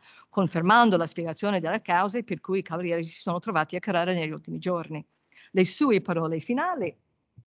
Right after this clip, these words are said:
eh, "Così il nostro eterno Salvatore per molte vie illumina la mente", sono un ritorno alla preghiera che abbiamo già visto oggi della seconda ottava e del poema alla Vergine Maria. "Con dolci rime sto grato e suave, aiuta i versi miei benignamente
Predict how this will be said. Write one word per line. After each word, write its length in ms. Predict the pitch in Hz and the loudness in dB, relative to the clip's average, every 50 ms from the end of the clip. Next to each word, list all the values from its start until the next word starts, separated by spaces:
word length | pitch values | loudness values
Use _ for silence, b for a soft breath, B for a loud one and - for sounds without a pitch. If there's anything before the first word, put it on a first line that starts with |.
| _ _ _ _ _ B B B B B B B B B | _ _ _ _ _ B B B B B B B B B
eh, 360 | 185 170 165 170 175 170 170 | 2 4 6 6 4 4 2
"Così 500 | - - 196 196 151 233 233 220 220 226 | 4 4 6 6 8 6 6 6 6 6
il 80 | 185 185 | 4 6
nostro 400 | 175 185 214 220 - - 180 185 | 6 6 4 4 2 -2 -2 -2
eterno 440 | 170 - 208 202 196 180 180 165 151 | 0 2 2 4 4 4 2 -2 -2
Salvatore 720 | - - 151 156 147 151 143 - 240 277 285 277 277 254 | -2 -4 -4 -4 -6 -6 -4 -2 0 0 0 0 -2 -2
per 180 | - 170 156 170 | -4 -4 -2 0
molte 340 | 180 202 196 - - 170 | 2 0 0 0 -2 -2
vie 220 | 160 175 175 170 170 | 0 2 2 2 2
illumina 360 | 165 170 180 196 185 160 156 | 2 2 2 2 2 2 0
la 140 | 156 151 156 | 0 2 2
mente", 500 | 214 233 277 294 277 - 254 247 247 - _ _ _ _ _ _ | 4 4 4 2 2 0 0 -2 -2 -4 _ _ _ _ _ _
sono 420 | - - - 311 302 277 254 240 247 | -10 -2 2 4 6 8 8 6 6
un 180 | 254 262 269 269 | 6 6 6 6
ritorno 500 | 262 277 262 - 294 320 339 311 262 226 | 4 2 0 0 2 2 2 4 4 2
alla 160 | 202 190 185 | 2 2 0
preghiera 540 | - - 190 185 170 160 208 226 262 302 277 | -2 -2 -2 -2 0 2 2 2 2 0 -2
che 100 | - - | -4 -4
abbiamo 220 | 151 165 156 160 | -4 -4 -4 -4
già 100 | 143 170 | -2 -2
visto 300 | 170 185 190 - - 220 | -2 -2 -2 -2 -2 0
oggi 160 | 233 277 262 226 | 0 0 0 0
della 180 | 185 170 165 | 0 0 0
seconda 340 | 165 - 185 175 190 190 196 | 0 -2 -2 0 0 0 0
ottava 420 | 202 196 - 240 262 285 294 269 | 0 0 2 4 4 4 4 4
e 40 | 240 | 2
del 140 | 190 190 175 | 2 2 2
poema 260 | - - 202 208 202 | 2 2 4 6 6
alla 140 | 196 185 175 | 6 6 6
Vergine 420 | 160 185 185 190 175 170 160 165 | 6 6 4 4 4 2 0 2
Maria. 400 | 160 160 170 160 139 139 143 139 - _ b b b b b b b b b b | 2 0 0 -2 -4 -8 -10 -12 -14 _ b b b b b b b b b b
"Con 140 | b 208 190 | b 4 6
dolci 380 | 180 208 226 233 226 - 240 214 | 8 8 6 6 6 4 4 4
rime 400 | 196 233 254 269 262 254 247 226 | 6 6 6 6 8 6 6 4
sto 180 | 240 - 196 | 2 0 -2
grato 460 | 175 165 180 190 220 233 233 - 170 165 | -2 2 2 4 4 2 0 -2 -6 -6
e 80 | 160 | -6
suave, 580 | - - 226 214 214 214 208 196 208 208 208 202 - | -6 -4 -2 -2 0 0 0 0 -2 -2 -4 -4 -2
aiuta 520 | - 196 214 233 254 254 240 - 196 180 | 2 4 6 6 6 4 2 -2 -2 -2
i 60 | 170 | 0
versi 340 | 165 175 165 160 - - 202 | 0 0 -2 -2 -4 -4 -2
miei 300 | 196 196 214 226 233 190 | 0 2 2 2 2 2
benignamente 800 | 175 180 190 196 214 254 226 180 170 180 180 - 190 180 180 | 0 0 0 0 2 2 2 2 0 0 -2 0 -2 -2 -2